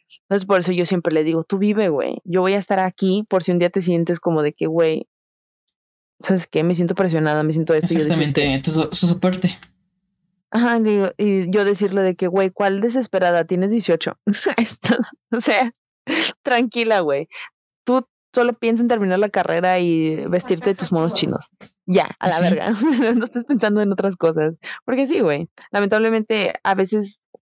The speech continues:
Speaker 1: uno se quiere aventar, y como Samuel que quería, ah, sacar su R F C, era como, "Güey, tienes dieciocho, cabrón. Relájate dos chingos, no va a pasar nada, don". Era como un don chiquito así caminando por su R F C. Y era como, "No".
Speaker 2: Y
Speaker 1: Y
Speaker 2: sí.
Speaker 1: todos de que, "No,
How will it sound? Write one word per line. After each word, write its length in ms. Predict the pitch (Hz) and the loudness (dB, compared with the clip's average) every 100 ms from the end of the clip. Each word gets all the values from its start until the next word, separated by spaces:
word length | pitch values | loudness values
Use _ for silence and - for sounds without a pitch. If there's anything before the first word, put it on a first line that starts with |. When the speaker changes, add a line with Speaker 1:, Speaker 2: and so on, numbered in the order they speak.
| _ _ _ _ | _ _ _ _
Speaker 1:
uno 260 | 208 202 214 | -2 0 0
se 120 | 214 | 0
quiere 180 | 185 190 | 2 2
aventar, 420 | 196 170 165 160 | 2 0 0 -2
y 100 | - | -2
como 240 | 170 170 165 | -2 0 0
Samuel 360 | 170 156 160 | 0 0 0
que 100 | 170 | 0
quería, 520 | 165 151 151 147 - - | -2 0 0 0 -2 -6
ah, 340 | - 185 165 160 | -4 0 0 -2
sacar 460 | - 170 175 160 | -6 -6 -2 -2
su 120 | 165 | 0
R 120 | 165 170 | 0 0
F 140 | 170 | -2
C, 120 | 165 | 0
era 140 | 156 160 | 0 0
como, 180 | 170 160 | -2 2
"Güey, 200 | 170 165 | 0 0
tienes 200 | 170 185 | -2 -2
dieciocho, 440 | 185 165 - - | -2 0 0 -2
cabrón. 300 | - - - - - _ _ _ 208 | -2 0 -2 -10 -20 _ _ _ -2
Relájate 520 | 185 - 240 196 175 | -2 0 -4 -2 -2
dos 160 | - - | -2 -2
chingos, 400 | - 185 - 190 | -4 -4 -8 -6
no 80 | 175 | -2
va 80 | 190 | -2
a 60 | |
pasar 300 | 196 196 190 | 0 -2 0
nada, 280 | 185 175 170 | 2 2 2
don". 300 | 165 160 151 - | 2 -2 -4 -6
Era 180 | 185 202 | -4 0
como 240 | 233 190 | 0 0
un 120 | 180 | 0
don 260 | 185 175 185 | 2 0 0
chiquito 400 | - - 151 151 | -4 -4 -2 -2
así 160 | 147 - | -2 -2
caminando 460 | 160 151 131 139 | -2 0 0 -2
por 180 | - 160 | -2 -4
su 100 | 156 | -2
R 100 | - | -4
F 120 | - | -6
C. 120 | 175 - - | -16 -16 -8
Y 160 | 185 | -2
era 140 | 165 160 | 0 0
como, 200 | 170 170 | -2 0
"No". 380 | 226 240 220 208 _ - - | 0 0 -2 -8 _ -12 -4
Speaker 2:
Y 80 | |
Speaker 1:
Y 40 | 165 | -2
Speaker 2:
sí. 220 | - 139 | 0 0
Speaker 1:
todos 200 | 160 180 | 0 0
de 80 | 185 | 0
que, 100 | 185 | 0
"No, 360 | 240 285 277 | 2 2 0